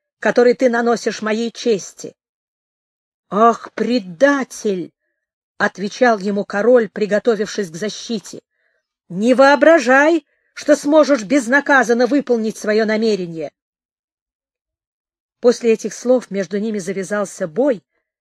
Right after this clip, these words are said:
слишком рьяный, чтоб продолжаться долго. Конетабль не берег себя.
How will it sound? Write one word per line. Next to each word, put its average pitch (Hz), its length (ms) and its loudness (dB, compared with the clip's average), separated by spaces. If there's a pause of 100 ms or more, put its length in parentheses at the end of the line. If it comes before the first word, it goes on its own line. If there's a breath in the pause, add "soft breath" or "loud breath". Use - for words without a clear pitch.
(160)
слишком 254 540 -2
рьяный, 220 520 -2
чтоб - 260 -10
продолжаться 185 640 -8
долго. 165 500 -8 (560)
Конетабль 196 600 -2
не 208 100 -2
берег 240 340 -2
себя. - 380 -14